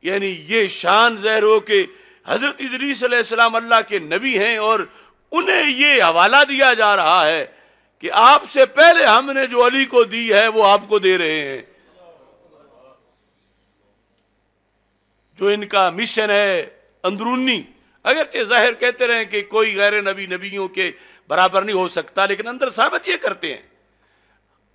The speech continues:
अब मकसद है बज़ाहिर कि मौला अली की एक शान बयान की जाए, और शान बयान करने का जो शान है अल्लाह और अल्लाह के रसूल अलैहिस्सलाम ने बताई हैं।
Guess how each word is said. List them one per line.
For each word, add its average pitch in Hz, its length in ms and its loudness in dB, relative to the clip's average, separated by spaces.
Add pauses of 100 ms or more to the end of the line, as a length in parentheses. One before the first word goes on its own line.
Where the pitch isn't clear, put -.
(300)
अब - 260 -10
मकसद 196 460 -6
है 196 160 0
बज़ाहिर 180 580 -2 (360)
कि 170 60 -8
मौला 214 260 2
अली 208 160 0
की 180 180 -6
एक 160 120 -8
शान 170 280 -4
बयान 190 300 -2
की 175 200 -16
जाए, 143 240 -8 (840)
और 151 140 -6
शान 254 640 -2 (680)
बयान 196 260 0
करने 226 360 -8
का 208 260 0 (640)
जो 165 100 -8
शान 170 320 -6
है 247 140 -2
अल्लाह 254 380 0
और 226 120 2
अल्लाह 233 220 -2
के 226 160 -6
रसूल 285 320 -6
अलैहिस्सलाम 277 440 -4
ने 240 100 -10
बताई 180 320 -6
हैं। 139 180 -20